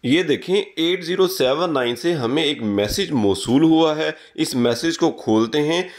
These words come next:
कुछ ज़रूरी इंस्ट्रक्शंस के बाद आखिर पर देखें, वन डबल टू वन ज़ीरो सेवन एटीएम कार्ड की एक्टिवेशन का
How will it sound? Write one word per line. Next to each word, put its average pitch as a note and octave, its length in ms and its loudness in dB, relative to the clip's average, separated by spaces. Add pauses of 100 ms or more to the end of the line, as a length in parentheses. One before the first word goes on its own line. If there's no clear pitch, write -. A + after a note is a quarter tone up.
(160)
कुछ G#3 200 0
ज़रूरी C#3+ 640 2
इंस्ट्रक्शंस D#3 800 -2
के C#3 240 0
बाद A#2+ 400 2 (120)
आखिर C#3 420 0
पर A#2+ 140 2
देखें, G2+ 460 2 (680)
वन F3+ 360 2 (280)
डबल A2+ 320 2 (120)
टू F3 220 -2 (260)
वन D#3+ 320 2
ज़ीरो A2 300 0
सेवन G#2+ 580 0 (420)
एटीएम F3 460 2 (100)
कार्ड A#2+ 300 2
की F3 200 -12 (180)
एक्टिवेशन B2+ 760 -2
का E3 180 0